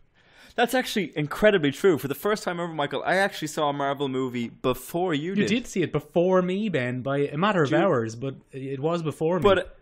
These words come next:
Speaker 1: it was a matter of hours nonetheless, and it was before you.
Speaker 2: It was. It was very
Speaker 1: Um,
Speaker 2: impressive.
Speaker 1: Jeez, it was very good.
Speaker 2: Well, Ben, look,
Speaker 1: Uh,
Speaker 2: do you want to explain the rationale for why we're not talking about Infinity War?
Speaker 1: Look, Michael and I, we love you. We think you're great,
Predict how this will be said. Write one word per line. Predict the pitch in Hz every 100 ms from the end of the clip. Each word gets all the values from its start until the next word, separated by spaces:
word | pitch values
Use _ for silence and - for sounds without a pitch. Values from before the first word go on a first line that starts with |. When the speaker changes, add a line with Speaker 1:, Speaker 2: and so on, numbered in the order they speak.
| -
Speaker 1:
it | 165
was | 175 214
a |
matter | 196 214 220
of | 226
hours | 226 214
nonetheless, | 214 220 208 233 -
and | - 180
it | 180
was | 196 247
before | 208 320 233
you. | 196 151
Speaker 2:
It | 143 151
was. | 185 135
It |
was | 131
very | 151 156 151
Speaker 1:
Um, | 143
Speaker 2:
impressive. | 165 180 120 - - - - _ _ _ -
Speaker 1:
Jeez, | 135 113
it | 123
was | -
very | - 131
good. | - 127 127 117 - - 135
Speaker 2:
Well, | 139
Ben, | 139 139
look, | 151 135
Speaker 1:
Uh, | 123 120 117 - - - - -
Speaker 2:
do |
you | 160
want | 156
to | 160
explain | - 151 143
the |
rationale | 131 131 135 127
for | 127 120
why | 123 120
we're | 117
not | 123 123
talking | - 113 117
about | 107 101
Infinity | 95 110 98
War? | 95 98 - - - - _ _ _ -
Speaker 1:
Look, | 277 - - _ _ -
Michael | 214 240 190
and | 160
I, | 170 190 190 -
we | 180
love | 196 208
you. | 170 - -
We | 156
think | 180 156
you're | 156
great, | 165 165 139